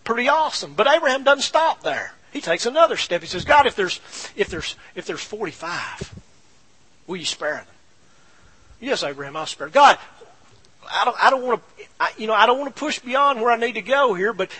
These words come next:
what if there's thirty? I'll spare them, Abraham." "Okay, God, thank you so much." "God, what if there's twenty?" "Okay, Abraham, if there's twenty, I'll spare."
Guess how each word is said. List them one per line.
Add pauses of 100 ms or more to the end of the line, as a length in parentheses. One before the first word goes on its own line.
what
if
there's
thirty?
I'll
spare
them,
Abraham." (240)
"Okay,
God, (420)
thank
you
so
much." (240)
"God,
what
if
there's
twenty?" (3250)
"Okay,
Abraham, (840)
if
there's
twenty,
I'll
spare."